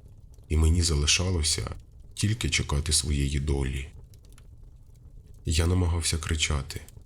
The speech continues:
та батько не приходив. Коридори, вікна почорніли. Я був зовсім відрізаний від світу. Здавалося, що звук замкнули разом з нами,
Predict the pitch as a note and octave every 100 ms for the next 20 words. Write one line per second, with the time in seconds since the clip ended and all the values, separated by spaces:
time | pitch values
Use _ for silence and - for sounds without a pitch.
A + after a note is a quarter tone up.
0 | - - D#2 D#2+ D#2 - D#2+ D2+ D#2 D#2+
1 | C#2+ - - - - - - - - -
2 | - - E2+ E2 F#2 F2 F2+ F#2+ - C#2
3 | - - - - D2 E2 D#2+ D#2 C#2+ B1
4 | B1+ - - - - - - - D#2 D#2+
5 | D#2+ E2+ F#2+ - D#2+ D#2 D#2 D#2 D#2 D2+
6 | D2 D#2 - D#2 C#2+ C2+ A#1+ - - -
7 | - - - - - - D#2 D2+ F#2+ F#2+
8 | D#2 - A#1+ - - - - - D#2 D#2+
9 | G2 G2 D#2+ D2+ D#2 D#2 D#2 D2 D2 D2+
10 | D2+ D#2 D2+ C#2 B1+